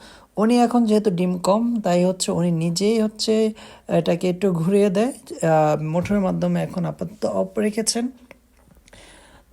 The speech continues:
তো আসলে ওনার মেশিনটা খুবই সুন্দর, অনেক বড় সাইজের একটি মেশিন, আহ, যেটা আপনারা ভিডিওতে দেখলে হয়তো বুঝতে পারবেন না। একটি, আহ, স্টিলের আলমারির মতোই একটি মেশিন। আপনারা যারা স্টিলের আলমারি তৈরি করেন, উনি স্টিল,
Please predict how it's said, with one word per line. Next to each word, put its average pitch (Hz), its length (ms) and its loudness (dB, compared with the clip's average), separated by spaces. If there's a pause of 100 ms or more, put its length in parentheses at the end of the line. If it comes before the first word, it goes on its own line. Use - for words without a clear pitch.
(100)
তো 226 180 6
আসলে 240 440 4
ওনার 196 460 2
মেশিনটা 202 460 -2
খুবই 190 580 0
সুন্দর, 220 500 2 (180)
অনেক 214 760 2
বড় 208 260 4
সাইজের 185 320 0
একটি 170 240 -4
মেশিন, 170 540 -4 (560)
আহ, 165 300 4
যেটা 175 260 0
আপনারা 165 420 0
ভিডিওতে 180 480 0
দেখলে 180 320 -2
হয়তো 180 320 0
বুঝতে 180 300 -2
পারবেন 160 340 -2
না। 214 140 -6
একটি, 180 600 -4
আহ, - 640 -4
স্টিলের 208 500 2
আলমারির 190 480 2
মতোই 202 520 0
একটি 214 280 -4
মেশিন। 180 480 -2
আপনারা 170 380 -2
যারা 165 240 -2
স্টিলের 175 360 -2
আলমারি 170 240 -2
তৈরি 175 180 -4
করেন, 180 200 -2
উনি 185 300 2
স্টিল, 190 360 -2